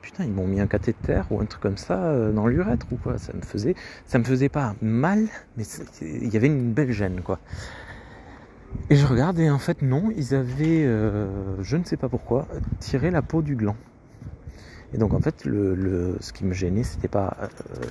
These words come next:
c'était le, le, le, le, la, la couverture posée dessus, quoi. C'était ça ma, ma gêne, euh, étrange. Bon, vu qu'on était en salle de réveil, j'ai pas bougé, j'ai rien dit. On m'a ramené. <laughs>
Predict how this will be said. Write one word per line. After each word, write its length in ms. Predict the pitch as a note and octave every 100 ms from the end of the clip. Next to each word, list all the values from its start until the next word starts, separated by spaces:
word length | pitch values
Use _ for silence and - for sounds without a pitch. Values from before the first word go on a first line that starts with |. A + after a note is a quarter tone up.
| -
c'était 360 | - - - A2+
le, 720 | G#2 F#2 F2+ F2+ F2 F#2 G2+
le, 240 | F#2+ F#2 F#2
le, 220 | F#2 F2+ F2+ - - - - - -
le, 260 | - A#1 A#2
la, 200 | G2 F2+
la 200 | G#2+ F#2+
couverture 500 | - G2+ F2 - C3
posée 320 | - G#2+ A2
dessus, 340 | G#2 G2 - -
quoi. 180 | -
C'était 260 | - - -
ça 260 | - B2 A#2
ma, 380 | G#2+ G2 G2+ -
ma 160 | G#2 F#2+
gêne, 260 | F#2+ G2 F#2+ F2+
euh, 100 | F#2
étrange. 460 | F#2+ - F#2+ F#2 G#2+ - - - - - -
Bon, 100 | G#2
vu 140 | G2+ B2+
qu'on 160 | D#3
était 140 | C#3 C#3
en 80 | B2+
salle 180 | C3+
de 80 | A#2
réveil, 260 | A2+ A2 G#2+
j'ai 300 | F#2+ F#2+ F#2 - -
pas 120 | - G2
bougé, 360 | G2+ F2+ A2+
j'ai 160 | A#2 F#2+
rien 140 | F#2
dit. 300 | F#2 A#2 F3+ - - - - - - - - - E3+
On 80 |
m'a 120 | E3+ D3
ramené. 480 | C#3 C3 C#3 F#3
<laughs> 60 | F3+